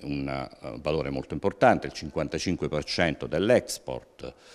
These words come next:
eh, e quindi sono dati che, eh, da una parte, eh, ci dicono dati importanti e anche positivi, guardandoli da un altro punto di vista, ma lo,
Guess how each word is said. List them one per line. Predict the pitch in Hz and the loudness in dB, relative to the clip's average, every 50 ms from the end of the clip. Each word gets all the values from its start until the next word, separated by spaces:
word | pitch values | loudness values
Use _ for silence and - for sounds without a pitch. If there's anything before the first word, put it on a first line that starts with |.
| - - - _ | -20 -20 -20 _
eh, | - - 71 67 67 69 67 65 65 62 60 - | -10 -8 -8 -6 -6 -8 -10 -10 -10 -12 -12 -12
e | - - _ | -14 -12 _
quindi | - 92 82 78 71 73 76 69 - | -4 -2 0 0 0 -2 -2 -4 -6
sono | - - - 90 87 90 | -6 -4 -2 0 0 0
dati | 82 80 82 104 95 90 87 87 - 110 113 113 117 - - - _ _ - | 0 4 6 6 8 6 6 4 2 2 2 2 2 -2 -8 -18 _ _ 0
che, | - 98 95 92 85 76 - | 6 8 10 10 8 6 4
eh, | 76 78 78 78 78 76 76 76 73 71 69 64 | 0 2 2 2 2 2 0 0 -2 -2 -4 -2
da | 67 82 | -2 0
una | 85 82 82 | 0 2 4
parte, | - 131 123 110 82 - - - - 78 71 69 71 - | 8 8 8 8 8 4 -2 -2 -2 0 0 0 -2 -4
eh, | - 71 71 73 71 69 | -4 -2 -2 -2 -2 -2
ci | - - 82 | -4 -6 -4
dicono | 95 95 82 - 78 73 73 69 71 62 | -4 -4 -2 -2 -4 -2 -2 -2 -4 -2
dati | 64 80 92 85 - 80 | 2 4 4 4 4 0
importanti | 73 - - 82 78 - - 139 143 135 - - 80 | -4 -4 -2 -4 -4 0 2 2 2 2 2 2 2
e | |
anche | 85 85 85 - 80 | 2 0 0 -2 -4
positivi, | 71 - 78 - - - - 104 82 71 69 67 92 123 147 - 123 - - | -4 -2 -4 -4 -4 -4 -2 0 2 2 2 2 0 0 -2 -4 -10 -14 -12
guardandoli | - 73 69 - 69 78 80 76 73 71 69 | -10 -10 -8 -6 -4 -4 -4 -2 -4 -4 -4
da | 71 71 | -4 -4
un | 73 76 | -4 -2
altro | 78 80 - - 73 71 | -4 -4 -6 -8 -12 -8
punto | - 80 76 - - | -6 -6 -6 -2 -2
di | 98 117 | -2 0
vista, | 92 69 64 - - - 110 - - - - - - - - | 0 -2 -4 -4 -2 -2 -4 -4 -4 -12 -20 -20 -20 -14 -6
ma | - 90 | 0 2
lo, | 90 101 - | 2 2 2